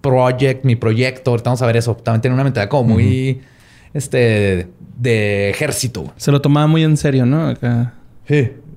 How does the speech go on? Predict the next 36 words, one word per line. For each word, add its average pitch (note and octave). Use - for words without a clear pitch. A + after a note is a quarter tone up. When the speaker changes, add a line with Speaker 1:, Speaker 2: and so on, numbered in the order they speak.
Speaker 1:
Y D3
muy, C3+
o C3+
sea, A#2+
deshumanizaba C3
a D#3
las, A#2
a A2+
las G2+
víctimas. G2+
Speaker 3:
Ok. A#2+
Speaker 1:
Eran A#2
sus A#2
proyectos. G#2+
Como F#3
en E3+
un F#3+
futuro G3+
llamaría C#3
a B2
sus C#3
víctimas, C#3
perdón. C3
Fue, D#3
este, B2
<laughs> -
uno, D#3
uno E3
de G3
sus E3
blancos, F3
el A#2
primerito, C3
es C#3
Annette D#3+
Funicello E3